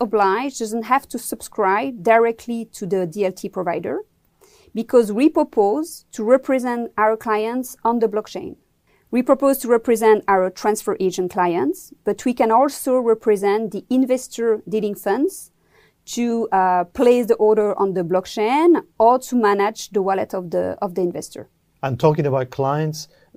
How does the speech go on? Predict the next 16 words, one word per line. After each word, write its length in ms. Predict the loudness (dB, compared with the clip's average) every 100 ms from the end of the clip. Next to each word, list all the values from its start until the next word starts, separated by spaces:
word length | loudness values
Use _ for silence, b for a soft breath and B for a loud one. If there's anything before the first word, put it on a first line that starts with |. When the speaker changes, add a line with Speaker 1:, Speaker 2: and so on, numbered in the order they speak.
| _ -6
Speaker 2:
do 80 |
you 120 | -4 -2
find 400 | 0 0 0 -2
that 220 | -4 -4
the 100 | -6
clients 440 | 0 0 -2 -4
are 120 | -2 0
really 300 | 2 2 2
ready 320 | 0 -2 -4
to 160 | -4 -4
experiment 840 | -4 -12 -8 -6 -4 -6 -8 -8
with 180 | -8 -6
this 300 | -8 -8 -10
technology 640 | -8 -4 -2 -2 -4 -4
with 200 | -4 -6
us? 260 | -8 -12